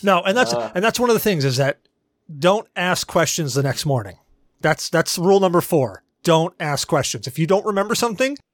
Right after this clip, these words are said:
Speaker 1: that's your body trying to tell you you don't need to remember that.
Speaker 2: Never been blacked out drunk. My friends say that I was. They're saying, "Oh, yeah, you were blackout drunk for your birthday." And I was like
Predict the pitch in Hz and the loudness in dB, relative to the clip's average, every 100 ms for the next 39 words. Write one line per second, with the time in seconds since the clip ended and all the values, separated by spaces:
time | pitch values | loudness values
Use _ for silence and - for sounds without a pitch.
0 | _ - 143 - 165 123 147 147 160 147 | _ -4 -2 0 0 2 0 2 -2 -4
1 | - 143 151 170 208 - 233 185 123 123 | -2 0 0 -2 -4 0 2 2 0 -6
2 | 120 139 139 123 147 135 135 143 139 131 | -6 -2 -2 0 0 -2 -4 -6 -2 -2
3 | 135 131 117 98 - - - _ _ _ | 0 -2 -4 -10 -12 -14 -16 _ _ _
4 | _ 120 107 113 120 120 123 113 117 110 | _ -10 -8 -6 -6 -6 -6 -4 -4 -4
5 | 113 110 - - 80 - _ _ _ _ | -6 -8 -10 -18 -20 -20 _ _ _ _
6 | _ _ _ _ _ _ _ _ _ _ | _ _ _ _ _ _ _ _ _ _
7 | _ _ _ _ _ 120 120 - 147 147 | _ _ _ _ _ -6 -4 -2 -2 -2
8 | - 117 98 95 95 98 101 101 82 - | -4 -4 -4 -6 -6 -4 -6 -6 -12 -12
9 | 110 156 147 135 120 156 123 110 104 95 | -4 -2 -2 -2 -6 -8 -8 -10 -12 -10
10 | 127 143 98 87 107 107 101 - - - | -10 -10 -12 -10 -12 -12 -14 -14 -16 -18
11 | - | -20